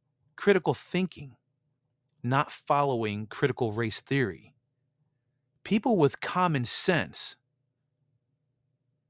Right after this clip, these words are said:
I'm telling you, this is, I, I have a lot of hope for our future generations, to be quite honest with you. I really do. I think we are gonna be set up.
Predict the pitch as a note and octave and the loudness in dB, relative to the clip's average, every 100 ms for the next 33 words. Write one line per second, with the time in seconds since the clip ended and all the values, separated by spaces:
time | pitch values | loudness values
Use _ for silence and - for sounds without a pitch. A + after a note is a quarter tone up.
0 | _ _ _ _ _ _ _ _ _ _ | _ _ _ _ _ _ _ _ _ _
1 | _ _ _ _ _ _ _ B2+ A#2+ - | _ _ _ _ _ _ _ -4 -2 0
2 | A#3+ A#3 A#2 F2 G2+ C#3 G3+ - A3 F3 | 2 2 0 -4 -2 4 4 2 -2 -4
3 | G#3+ - C#3+ F#3 E3+ F3+ D#3+ A#3+ C#4 A3+ | -8 -8 -8 -4 -4 2 4 4 2 0
4 | E3+ D#3 C3+ A#2 F#2+ A#2+ C3+ - C#3+ A#2+ | 2 4 4 4 2 0 -2 -2 2 2
5 | G#2+ - B2+ - A2 A2+ G#2 G#2 G#2+ F#2 | 0 -6 -6 -6 -4 -4 -2 -4 -6 -8
6 | F#2+ - - A#2 A2+ - C3 B2 C#3 - | -10 -10 -12 -10 -10 -2 0 2 0 0
7 | G3 A#2+ C3+ B2+ G2 A2+ C3 D#3 A#3+ C#3+ | 2 4 2 0 -6 -6 -4 -2 -4 -2
8 | F#3+ A#3 - - _ _ _ _ _ _ | -2 -2 -6 -14 _ _ _ _ _ _
9 | _ _ _ _ _ C3+ G#3 - - G3 | _ _ _ _ _ 4 4 2 0 0
10 | G#2 F#2+ - B3+ _ _ _ _ _ _ | 0 -4 -14 -20 _ _ _ _ _ _
11 | _ _ _ _ G#2+ A#2+ F3 F3 A3+ G#3 | _ _ _ _ -6 0 2 4 4 4
12 | A#2 A2 G#2+ G#2+ - D3 B2+ G#2+ | 0 -2 -4 -4 0 0 0 -4